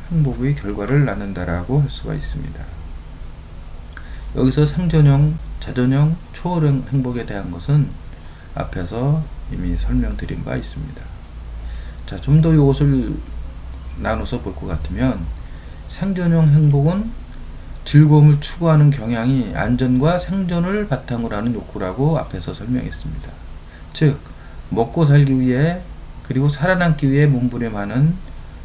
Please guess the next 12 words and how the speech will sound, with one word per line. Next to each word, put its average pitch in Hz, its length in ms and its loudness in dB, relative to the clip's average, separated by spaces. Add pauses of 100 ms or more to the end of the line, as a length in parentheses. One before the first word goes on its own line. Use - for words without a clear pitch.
(300)
그 92 100 -6
생활 147 320 2
속에서 143 520 0
행복을 180 460 -2
추구하는 190 440 -2
겁니다. 85 380 -4 (840)
그래서 156 720 -2
기준점, 113 840 -4 (160)
개인적인 107 640 -4
특질은 156 720 -2 (880)
영점칠 165 800 0
프로, 85 320 -4